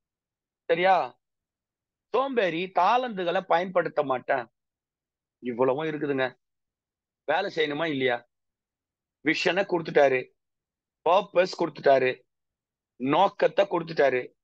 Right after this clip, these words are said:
கனவை கொடுத்துட்டாரு. யோசேப்பு வேலை செஞ்சாரா இல்லையா? யோசித்து பாருங்க. அதுக்காக ராஜா கிட்ட போய் பேசினாரா இல்லையா? Plan பண்ணாங்களா இல்லையா? அப்ப உங்க தரிசனம் நிறைவேறணும்னா பணம் வேணும்,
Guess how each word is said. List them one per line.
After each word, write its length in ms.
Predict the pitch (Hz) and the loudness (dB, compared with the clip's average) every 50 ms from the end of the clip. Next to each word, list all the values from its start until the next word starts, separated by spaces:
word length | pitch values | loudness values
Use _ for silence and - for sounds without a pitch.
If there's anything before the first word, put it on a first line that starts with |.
| _ _ _ _ _ _ _ _ _ _ _ _ _ - | _ _ _ _ _ _ _ _ _ _ _ _ _ -4
கனவை 500 | - 156 160 175 190 208 208 185 190 202 190 - | 0 0 2 2 2 0 0 0 0 -2 -2 -4
கொடுத்துட்டாரு. 520 | 170 170 156 - 160 156 147 135 127 123 113 - - _ - 135 | -6 -6 -6 -4 0 2 2 4 2 0 -4 -8 -12 _ 0 2
யோசேப்பு 400 | 170 208 185 - 196 185 180 190 175 160 | 2 2 4 2 0 -2 0 2 2 2
வேலை 140 | 170 190 175 156 | 2 2 2 0
செஞ்சாரா 300 | 160 151 151 147 147 160 156 143 | -2 -2 0 0 0 -2 -2 -4
இல்லையா? 220 | 131 127 127 123 123 - _ _ _ _ _ _ _ _ _ _ _ _ _ _ _ _ _ _ _ - | -4 -4 -4 -6 -6 -8 _ _ _ _ _ _ _ _ _ _ _ _ _ _ _ _ _ _ _ -4
யோசித்து 340 | 160 202 185 - - - 156 151 | -4 -4 -4 -6 -6 -4 0 2
பாருங்க. 260 | 143 135 131 131 135 127 - _ _ _ _ _ _ _ _ _ _ _ _ _ _ _ _ _ - | 2 2 2 0 -4 -6 -8 _ _ _ _ _ _ _ _ _ _ _ _ _ _ _ _ _ -2
அதுக்காக 500 | - 147 147 - - 147 165 190 202 185 160 | 0 0 2 2 4 4 4 4 4 2 2
ராஜா 180 | 165 180 180 190 175 | 2 2 2 0 -2
கிட்ட 160 | 160 147 147 | 0 -2 -4
போய் 200 | 143 156 151 151 151 | -4 -4 -2 0 0
பேசினாரா 420 | 156 147 - - 131 131 135 143 143 131 | 0 0 -2 -2 -2 0 0 0 -2 -2
இல்லையா? 240 | 123 123 120 117 120 - _ _ _ _ _ _ _ _ _ - | -4 -4 -6 -6 -8 -12 _ _ _ _ _ _ _ _ _ 0
Plan 260 | 160 175 196 202 196 175 160 | 0 0 0 0 -2 -2 -2
பண்ணாங்களா 420 | 156 160 170 165 156 147 151 160 151 139 | 0 0 0 0 2 2 2 2 2 2
இல்லையா? 240 | 131 127 123 117 120 - _ _ _ _ _ _ _ _ _ _ _ _ _ - | 0 -2 -2 -4 -6 -8 _ _ _ _ _ _ _ _ _ _ _ _ _ -6
அப்ப 200 | 135 - - - 156 135 123 117 123 131 139 143 143 - - _ _ _ _ _ _ _ _ - | -6 -4 0 2 2 2 2 2 0 0 0 0 0 -2 -6 _ _ _ _ _ _ _ _ -6
உங்க 200 | 139 143 143 135 131 127 160 | -2 0 0 0 2 4 4
தரிசனம் 460 | 190 214 240 - 233 220 190 165 151 | 4 4 2 -2 -4 -4 -4 -2 0
நிறைவேறணும்னா 600 | 156 165 180 170 165 151 131 127 123 123 139 156 165 156 _ - | 0 2 2 2 2 0 -2 -2 -4 -4 -4 -4 -4 -4 _ -2
பணம் 240 | 151 160 185 196 165 | -2 0 0 -2 -4
வேணும், 340 | 139 123 123 123 120 123 117 | -4 -6 -6 -4 -4 -6 -6